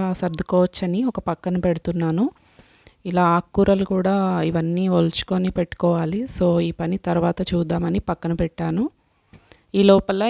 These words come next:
ఇంకా ఫైవ్ ఫార్టీ ఫైవ్ అలా అయిపోయింది. ఒకసారి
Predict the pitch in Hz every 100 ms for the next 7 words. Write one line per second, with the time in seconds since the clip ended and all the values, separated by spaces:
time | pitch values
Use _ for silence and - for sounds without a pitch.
0 | 233 202 - 185 185 185 180 180 180 185
1 | 185 180 180 170 165 - 185 185 170 180
2 | 285 - _ _ _ - 180 - 196 185